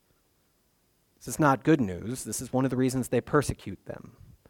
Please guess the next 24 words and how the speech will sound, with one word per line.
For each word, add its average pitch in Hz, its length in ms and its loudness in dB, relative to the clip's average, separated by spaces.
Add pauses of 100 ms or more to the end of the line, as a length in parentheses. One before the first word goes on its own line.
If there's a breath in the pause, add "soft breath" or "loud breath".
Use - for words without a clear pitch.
(1040)
What - 140 -2
happens 190 480 8
in 151 180 4
this 139 160 4
half 123 480 0
is - 140 -4
to - 100 -8
say 139 200 4
that 131 140 6
we're 135 140 6
abiding 127 800 4 (420)
and 127 140 0
remaining, 123 840 2 (1160)
belonging 165 580 6
to 156 140 0
a 127 40 4
different 131 360 0
sphere, 113 320 2
different 147 500 0
pattern, 117 560 0 (1700)
different 139 460 4
way 139 520 6
of 107 220 -4
living 135 600 2